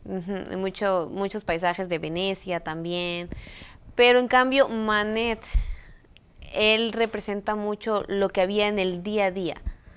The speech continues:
Eh, a las, las obras de teatro, las bailarinas,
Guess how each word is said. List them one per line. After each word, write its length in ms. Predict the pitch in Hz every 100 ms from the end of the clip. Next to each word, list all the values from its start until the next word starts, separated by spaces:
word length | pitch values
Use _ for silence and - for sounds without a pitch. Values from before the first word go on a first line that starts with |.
| - - - - -
Eh, 680 | 185 180 175 175 170 165 - - -
a 460 | 185 185 175 170 -
las, 760 | 185 180 - - - - - -
las 240 | - 185 190
obras 240 | 190 175
de 100 | 170
teatro, 960 | - 208 208 208 208 196 190 185 180 -
las 240 | - 180 175
bailarinas, 1120 | 160 165 170 196 220 214 202 190 185 185